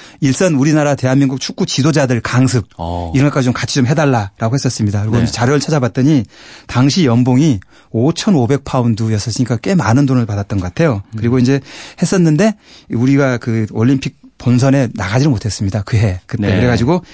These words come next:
Speaker 1: 이제 거기서 이 년이 딱 일 년 하고 끝났는데
Speaker 2: 아.
Speaker 1: 당시 이제 그 아담스 코치가 이제 어떻게 나갔는지 뭐 이런 것들 자료를 찾아봤더니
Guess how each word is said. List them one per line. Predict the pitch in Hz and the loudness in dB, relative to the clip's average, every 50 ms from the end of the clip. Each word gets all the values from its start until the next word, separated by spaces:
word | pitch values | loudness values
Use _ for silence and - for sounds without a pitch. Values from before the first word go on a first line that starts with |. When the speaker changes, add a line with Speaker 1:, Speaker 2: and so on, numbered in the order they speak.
| - - - | -12 -6 -4
Speaker 1:
이제 | 113 107 | -4 -2
거기서 | - - 117 117 120 123 | 0 0 0 2 2 2
이 | 113 113 | 2 4
년이 | 117 131 131 127 | 4 4 4 2
딱 | 117 156 143 - | 0 -2 -6 -4
일 | - 135 127 143 | -2 0 2 2
년 | 151 170 160 | 2 2 0
하고 | 147 139 143 131 | 0 -2 -2 -2
끝났는데 | - 170 170 156 135 117 113 117 165 165 135 | 0 0 2 2 2 2 2 2 2 2 2
Speaker 2:
아. | 101 101 101 101 101 101 101 92 90 | 0 0 0 0 -2 -2 -4 -4 -4
Speaker 1:
당시 | 87 117 120 135 131 139 | -2 0 2 2 2 2
이제 | 139 127 131 120 | 2 2 2 2
그 | 117 127 123 123 | 2 0 0 0
아담스 | - - 143 147 139 - | 0 0 0 -2 -2 -2
코치가 | - 147 135 - 143 131 | -4 -4 -4 -2 0 0
이제 | 123 117 | 0 0
어떻게 | 107 - - 165 | 0 0 0 0
나갔는지 | 143 135 127 127 127 123 120 113 127 | 0 2 2 2 2 2 2 2 0
뭐 | 117 110 | 0 0
이런 | 110 123 127 | 2 2 0
것들 | 123 120 - 127 | 0 0 -2 -4
자료를 | - - 113 107 127 127 | -4 -4 -2 0 2 0
찾아봤더니 | 123 - 165 180 151 123 104 - - 131 151 160 131 104 | 0 0 0 -2 0 -2 -2 -2 0 0 2 2 2 0